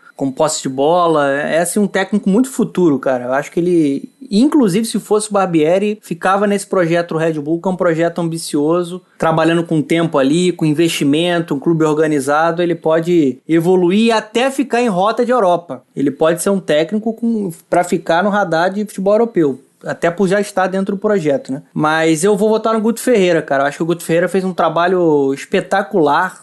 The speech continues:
Se inicia lá com o título de Copa do Nordeste e depois sendo muito competitivo no Campeonato Brasileiro. Com uma forma de jogo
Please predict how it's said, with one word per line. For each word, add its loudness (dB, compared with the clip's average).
Se -4
inicia 2
lá 0
com -6
o 0
título -4
de -4
Copa -2
do -4
Nordeste -2
e 2
depois 0
sendo -2
muito -2
competitivo -2
no -12
Campeonato -2
Brasileiro. 0
Com -4
uma 2
forma 0
de -2
jogo -4